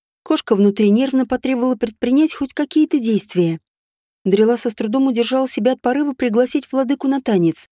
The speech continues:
Танцевать такие танцы она все равно не умеет. Но тут раздался голос повелителя. «Тейс, не откажешь мне в одном единственном танце?»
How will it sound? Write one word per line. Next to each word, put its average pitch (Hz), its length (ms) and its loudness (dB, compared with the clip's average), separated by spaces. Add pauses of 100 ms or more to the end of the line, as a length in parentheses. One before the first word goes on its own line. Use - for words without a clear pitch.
(420)
Танцевать 233 460 2
такие 262 320 0
танцы 320 320 0
она 285 180 2
все - 160 -6
равно 277 240 2
не 294 180 4
умеет. 226 560 2 (680)
Но 247 100 2
тут 392 200 2
раздался 311 420 0
голос 294 260 0
повелителя. 202 760 0 (540)
«Тейс, - 460 0 (360)
не 202 100 2
откажешь 247 560 -2
мне 214 300 4
в 202 100 0
одном 220 320 2
единственном 262 800 0
танце?» 170 560 0